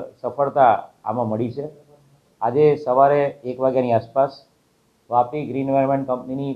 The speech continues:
બહારની સાઈડ, જે હાઈવેની નજીકનો જે એરિયા છે, જાડી ઝાંખરાવાળો એરિયા, ત્યાંથી બાળક સદનસીબે સારી હાલતમાં મળી આવ્યું છે. બાળક જીવતું છે, બાળક સ્વસ્થ છે. બાળકને તાત્કાલિક હરિયા હોસ્પિટલમાં એડમિટ કરવામાં આવ્યું છે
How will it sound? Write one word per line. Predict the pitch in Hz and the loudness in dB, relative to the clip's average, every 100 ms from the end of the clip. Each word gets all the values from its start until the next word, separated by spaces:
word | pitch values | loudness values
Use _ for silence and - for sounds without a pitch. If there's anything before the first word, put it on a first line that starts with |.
| - | -4
બહારની | 113 113 135 135 | 0 0 0 0
સાઈડ, | 127 117 | 0 0
જે | 107 92 | -4 -4
હાઈવેની | 104 123 135 127 | 0 0 0 -2
નજીકનો | 110 127 139 127 | -2 -4 -2 0
જે | 123 | 2
એરિયા | 113 127 131 | 2 2 0
છે, | 110 | 2
જાડી | 113 127 | 2 2
ઝાંખરાવાળો | 120 113 120 123 120 104 | -2 -2 0 0 0 -2
એરિયા, | 117 107 - _ _ _ _ | -4 -6 -8 _ _ _ _
ત્યાંથી | 120 123 135 143 143 139 _ _ | -4 -4 -4 -4 -4 -8 _ _
બાળક | 110 113 139 127 - _ _ _ _ _ - | -4 0 0 0 -12 _ _ _ _ _ -8
સદનસીબે | 131 131 127 139 127 139 135 - - _ _ _ - | -6 -4 -6 -8 -6 -2 -2 -4 -16 _ _ _ -4
સારી | 117 127 123 | 0 4 6
હાલતમાં | 120 123 135 131 - 104 | 4 2 2 2 0 -6
મળી | 117 135 | 2 6
આવ્યું | 131 135 131 | 6 4 -4
છે. | 151 - _ _ _ _ | -12 -14 _ _ _ _
બાળક | 113 131 135 - - | 0 2 2 -4 -18
જીવતું | - 123 127 143 | -12 -10 -8 -6
છે, | 151 156 - | -2 -2 0
બાળક | 117 123 - | 0 0 0
સ્વસ્થ | 139 143 - | -2 -2 -6
છે. | 175 160 - _ _ _ 101 | -6 -6 -12 _ _ _ -2
બાળકને | 123 143 147 135 | 0 0 -2 0
તાત્કાલિક | 120 - 139 151 151 - _ - | 0 0 -2 -2 -4 -18 _ -10
હરિયા | 117 135 135 | 2 4 4
હોસ્પિટલમાં | - 143 139 143 139 - - 110 | 2 -4 -2 2 2 0 -12 -8
એડમિટ | 120 131 | -6 -2
કરવામાં | 139 139 139 | 2 4 4
આવ્યું | 131 135 | 4 2
છે | - | -6